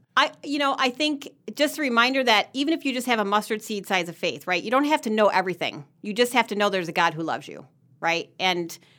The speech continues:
I think a student could tell another student that without the full understanding of who God is, 'cause who really fully understands the fullness of God? I mean, he's so big. But just encouraging students to be bold and to just love others well.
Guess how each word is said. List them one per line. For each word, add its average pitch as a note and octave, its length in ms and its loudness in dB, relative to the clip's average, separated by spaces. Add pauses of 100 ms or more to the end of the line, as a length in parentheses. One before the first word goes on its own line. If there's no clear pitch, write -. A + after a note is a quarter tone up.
(120)
I G#3+ 120 2
think A3+ 180 0
a G#3 60 0
student C4 360 -2
could G#3 120 -6
tell G#3+ 160 2
another G3 260 0
student A3 360 -2
that E3+ 200 2
without C4 300 4
the B3 80 -4
full A3 180 0
understanding G#3 540 0
of D#3+ 100 -8
who G3 140 -2
God F3 200 2
is, G3 160 -4
'cause - 160 -8
who D4+ 200 0
really G3+ 460 2 (180)
fully G#3+ 320 4
understands E3 580 -4
the D#3+ 80 -8
fullness E3 340 -8
of D3 120 -12
God? C#3+ 200 -2
I D3 60 -4
mean, C3+ 160 -12
he's F3 220 -10
so E3+ 320 -2
big. D#3 420 -6 (540)
But A3+ 120 -2
just F4 300 -4
encouraging B3 640 2
students A#3+ 480 -4
to G3+ 140 -4
be G3 220 -4
bold F#3 600 0 (560)
and F#3 200 2
to G3+ 100 -4
just F#3 360 0
love F#3 320 4
others F#3 360 -2
well. F3 420 2